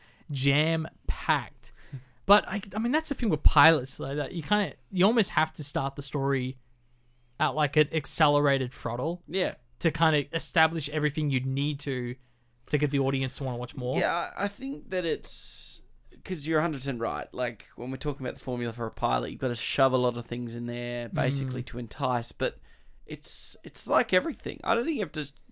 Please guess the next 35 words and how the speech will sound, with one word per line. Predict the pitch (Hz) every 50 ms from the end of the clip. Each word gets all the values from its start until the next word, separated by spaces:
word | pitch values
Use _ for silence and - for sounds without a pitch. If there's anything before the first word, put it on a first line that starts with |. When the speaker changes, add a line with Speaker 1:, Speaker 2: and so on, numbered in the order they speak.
| - - - -
Speaker 2:
shove | - - - - - 123 - -
too | - - 190 220
much | 233 226 - 90 - -
stuff | - - 135 - -
in | 123 117
there. | 120 127 131 139 151 139
I, | - - 139
I |
think, | 139 - 180 165 147 127 127
like, | 139 143 139
I | 143 139
really | 139 139 131 135 147 160 175 156 135
do | 123 135 139 139 135 131 123
stand | - - - - 131 131 127 120 117
by. | 135 139 139 131 123
I | 127 127
do | - 127 127
not | 127 131 147 139 -
like | 87 104 113 127 117 - - -
the | -
Game | - - - 110 117 110 -
of | 147
Thrones | - - 104 101 98 - -
pilot. | - - - - - - - - - - -
I | - 135
think | 135 143 139 139
it, | 147
Speaker 1:
Interesting. | 165 - - 151 - - - - - - 156 - - -
Speaker 2:
I | -
think | 143 147 131
it's | 120 120 - -
overwhelming | - 139 151 143 123 127 117 107 117 117 123 131 131 120 - - 53 55 55 52 - - - _
with | - 80 - -
its, | - - - - - - - - - - - - _ -
uh, | - - - -